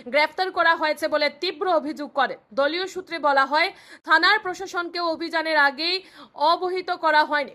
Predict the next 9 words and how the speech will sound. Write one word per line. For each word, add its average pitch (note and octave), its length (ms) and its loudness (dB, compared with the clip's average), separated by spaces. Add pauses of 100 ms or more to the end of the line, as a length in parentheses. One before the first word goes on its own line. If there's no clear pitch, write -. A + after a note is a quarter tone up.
(100)
ঘটনার D#4+ 440 -2
উত্তেজনা F4 540 -4
কমাতে D#4+ 380 -2
থানার D4+ 300 -2
অফিসার D#4 460 -2
ইনচার্জ C#4+ 460 -4
মিনা D4 340 -4
দেববর্মা D4 540 0
এবং C#4 180 0